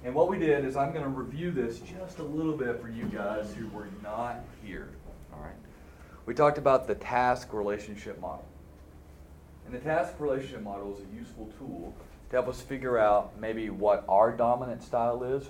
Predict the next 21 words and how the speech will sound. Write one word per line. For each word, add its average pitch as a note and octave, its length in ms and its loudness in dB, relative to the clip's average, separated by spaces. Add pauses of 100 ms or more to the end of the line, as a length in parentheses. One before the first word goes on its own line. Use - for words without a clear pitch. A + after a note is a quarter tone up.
or G#2+ 120 0
what A#2 260 2
we A#2+ 80 -6
can A#2 180 -8
do G#2+ 120 -6
in G2+ 100 -6
any G2+ 140 -8
given G2 280 -10
situation. E2 600 -10 (840)
So A#2+ 160 -8
here, C#3 360 -2 (760)
we - 120 -6
have E3 100 0
a, - 80 0 (200)
we A#2+ 120 -4
have C#3+ 100 -4
a B2+ 60 -6
task B2+ 500 -8
or A#2+ 120 -8
an G#2 140 -10
issue G2 340 -10